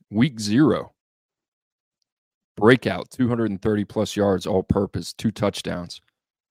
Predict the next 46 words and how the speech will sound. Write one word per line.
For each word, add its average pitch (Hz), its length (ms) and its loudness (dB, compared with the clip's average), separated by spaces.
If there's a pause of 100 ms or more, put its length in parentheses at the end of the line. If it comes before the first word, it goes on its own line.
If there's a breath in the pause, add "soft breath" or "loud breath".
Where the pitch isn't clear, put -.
(600)
He's 131 200 2
got - 160 4
a 123 40 8
real 117 300 6
opportunity 104 760 0
now. 90 540 -4
Like, 92 320 -6 (160)
I, - 220 -8
I'm 131 160 -4
pretty 151 320 6
interested 101 560 -2
to 95 100 -4
just 95 240 -8
keep - 200 0
an 95 80 2
eye 95 200 0
on 95 180 0
him 95 220 -2
and 90 160 -8
see 104 240 -2
what 92 160 0
opportunities 92 640 -4
come 90 320 -4
off 107 300 0
the 120 100 -4
field 92 320 -8 (640)
as 98 180 -4
well. 90 240 0
And 90 100 -4
if - 120 -10
you're 147 120 4
U 143 240 8
S 117 140 4
C, 151 320 0 (1600)
I - 40 -2
mean, 135 160 6
Drew, 127 220 8
I 120 60 6
don't 180 100 4
know 131 100 8
about 95 260 6
you, 113 180 6
but 95 180 2
it 98 80 4
was 98 240 -4
like 90 380 -6